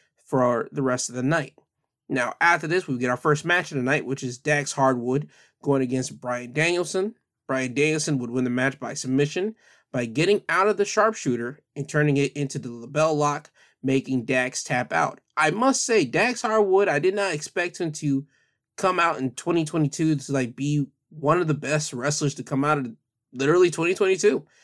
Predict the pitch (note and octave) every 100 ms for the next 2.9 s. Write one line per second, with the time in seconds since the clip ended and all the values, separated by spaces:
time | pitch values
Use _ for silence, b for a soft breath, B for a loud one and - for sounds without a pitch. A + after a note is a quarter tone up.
0 | b b D3 E3 F#3 D#3 E3+ D#3 D3 D#3+
1 | D#3+ D#3 D#3+ D#3 D#3+ - F#3+ D3+ C3 -
2 | D3+ E3 - - _ C#3+ C#3+ C3